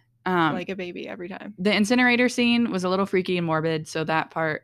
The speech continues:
Speaker 1: I didn't really like, but
Speaker 2: I cry at that part.
Speaker 1: everything that, yeah, I cry, but it's still creepy. Um, I think Lotso Hug and Bear is one of the best villains Pixar has created. I like that he has, like, this mob boss persona and, like,
Speaker 2: Yeah.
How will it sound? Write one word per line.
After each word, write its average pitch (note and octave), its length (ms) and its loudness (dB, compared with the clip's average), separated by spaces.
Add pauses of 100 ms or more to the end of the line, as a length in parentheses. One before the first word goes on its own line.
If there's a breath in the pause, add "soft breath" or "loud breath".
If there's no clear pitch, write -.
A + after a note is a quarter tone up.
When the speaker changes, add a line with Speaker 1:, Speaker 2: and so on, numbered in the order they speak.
(120)
Speaker 1:
I D#3+ 160 -6
didn't D#3 180 -4
really D3 200 -4
like, D3 380 -4
but D#3+ 140 0
Speaker 2:
I C#4 80 -6
cry C#4 280 -10
at B3 80 -14
that B3 200 -14
part. - 300 -14
Speaker 1:
everything F#3+ 600 0
that, F3 280 -2 (100)
yeah, D#3+ 200 -4
I - 100 -10
cry, - 260 -12 (120)
but - 120 -14
it's - 160 -14
still D3+ 180 -10
creepy. - 460 -8 (460 loud breath)
Um, D#3+ 360 0 (140)
I F#3 120 4
think G3+ 160 2
Lotso F#3 320 2
Hug G3 140 0
and F#3+ 100 0
Bear E3+ 160 2
is E3 100 -4
one D#3+ 100 0
of D#3 60 -2
the D#3 60 -2
best D#3+ 420 -2
villains D#3 460 -2
Pixar - 500 -6
has D3+ 320 -10
created. F#3+ 680 -4
I E3 120 -2
like D3+ 240 -2
that E3+ 80 -4
he F3+ 80 -6
has, E3 100 -4
like, D#3+ 140 -6
this D#3 180 -6
mob C#3+ 380 -2
boss D#3+ 340 -2
persona E3+ 840 -4
and, D#3+ 100 -10
like, G#3 160 -6
Speaker 2:
Yeah. - 300 -6